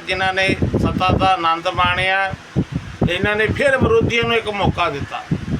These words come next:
ਕਿ ਉਹ ਕਿੰਤੂ ਪਰੰਤੂ ਕਰਨ। ਪਰ ਗਰੀਬ ਵਰਗ, ਪੰਜਾਬ ਦੀ ਜਨਤਾ, ਸਮੁੱਚਾ ਪੰਜਾਬ ਸ਼੍ਰੋਮਣੀ ਅਕਾਲੀ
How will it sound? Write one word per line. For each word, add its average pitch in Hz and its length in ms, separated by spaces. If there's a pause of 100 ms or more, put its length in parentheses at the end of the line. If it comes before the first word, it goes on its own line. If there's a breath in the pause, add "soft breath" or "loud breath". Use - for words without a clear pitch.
(260)
ਕਿ - 140
ਉਹ 190 200
ਕਿੰਤੂ - 340
ਪਰੰਤੂ 170 400
ਕਰਨ। 226 540 (1600)
ਪਰ 190 220
ਗਰੀਬ 196 560
ਵਰਗ, 208 420 (260)
ਪੰਜਾਬ 196 460
ਦੀ 214 220
ਜਨਤਾ, 208 800 (1700)
ਸਮੁੱਚਾ 220 560
ਪੰਜਾਬ 202 640
ਸ਼੍ਰੋਮਣੀ 196 520
ਅਕਾਲੀ 190 380